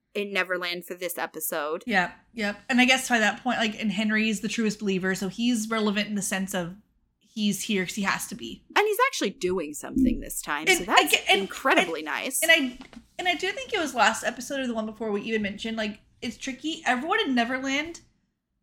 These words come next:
Speaker 2: has to be there 'cause there's nowhere else for them to go. They are trapped.
Speaker 1: Yes. I mean, no, I don't think that means people on Neverland are never eligible for it.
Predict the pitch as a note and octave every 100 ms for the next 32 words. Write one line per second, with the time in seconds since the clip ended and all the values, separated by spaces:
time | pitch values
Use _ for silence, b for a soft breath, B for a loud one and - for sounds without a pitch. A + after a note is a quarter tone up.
0 | _ - B3 B3 - C#4 A#3 A#3 B3 B3
1 | A#3+ G#3 G3+ G3+ - G3 G#3 G#3+ G3 G3+
2 | G3 G3 F#3+ F#3 F3+ - F3 - - -
3 | _ _ _ _ - B B B B _
4 | _ _ - A#3 G#3+ - - - - -
5 | F4 E4+ D#4 - - E4+ E4 D4+ - C#4+
6 | F4 E4 A#3+ C#4 B3+ A3 A3 G#3 G3 -
7 | - - G3+ F#3 F3 F3 F3 F3 E3+ E3+
8 | E3 D#3 D#3 - _ _ - F#3 F#3 A3
9 | A3+ A#3+ - C4 C4 C#4+ C4+